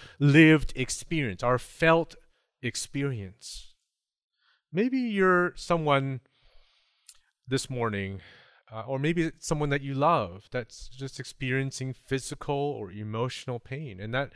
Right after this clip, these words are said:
pain just seems so overwhelming. It's difficult to imagine bodies that are imperishable when every day you wake up with this nausea or a headache. It's difficult to have hope when you have a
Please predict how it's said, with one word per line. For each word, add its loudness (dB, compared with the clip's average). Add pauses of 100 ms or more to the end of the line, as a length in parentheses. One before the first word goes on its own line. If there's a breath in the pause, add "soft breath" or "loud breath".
(440 loud breath)
pain 2
just -4
seems 0
so 4
overwhelming. -2 (1300)
It's 0
difficult 4
to 0
imagine 2
bodies 2
that 4
are 0
imperishable 2
when 2 (160)
every 4
day 4
you 2
wake 0
up 4
with -2
this -6 (460 loud breath)
nausea 4
or -2 (420 loud breath)
a -2
headache. -2 (180)
It's -16
difficult 4
to -4
have 4
hope -4
when -4
you -4
have 0
a -2